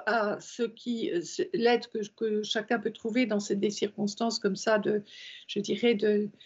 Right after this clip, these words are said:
de catastrophe, de guerre, c'est-à-dire la, l'aide qui est apportée par le, la solidarité, la solidarité en, des, des uns avec les autres,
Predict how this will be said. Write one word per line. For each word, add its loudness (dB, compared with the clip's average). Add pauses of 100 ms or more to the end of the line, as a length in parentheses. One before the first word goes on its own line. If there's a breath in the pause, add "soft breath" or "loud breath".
(420 soft breath)
de -2
catastrophe, 2
de -2
guerre, 2
c'est-à-dire -2
la, 0
l'aide 0
qui -6
est -4
apportée -4
par 0
le, 4 (400 loud breath)
la 0
solidarité, 2 (160)
la -4
solidarité 0
en, -4 (560 soft breath)
des, 0
des 0
uns 4
avec 2
les 2
autres, 0